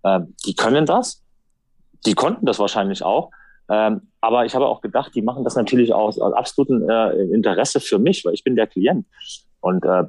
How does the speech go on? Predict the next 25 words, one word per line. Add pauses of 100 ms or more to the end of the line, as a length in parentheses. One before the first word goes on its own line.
da
wurde
ich
jetzt,
äh,
nicht
nur,
äh,
bei
Spielerberatern,
da
wurde
ich
generell, (340)
äh,
in
allen
Sachen,
die,
die,
die (260)
uns
Fußballprofis
verkauft
werden,